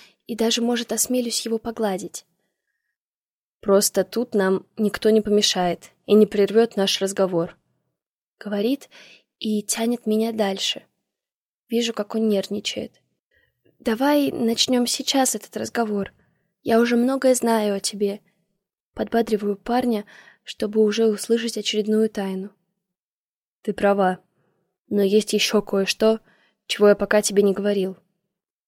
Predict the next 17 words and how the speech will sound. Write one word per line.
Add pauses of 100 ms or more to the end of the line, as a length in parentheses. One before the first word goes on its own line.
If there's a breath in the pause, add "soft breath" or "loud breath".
(420)
Вижу,
как
Марк
нервничает. (760)
"Ты
же
уже
знаешь, (240 soft breath)
что
у
каждого
Бера (520)
есть
истинная
пара. (840)
Так
вот,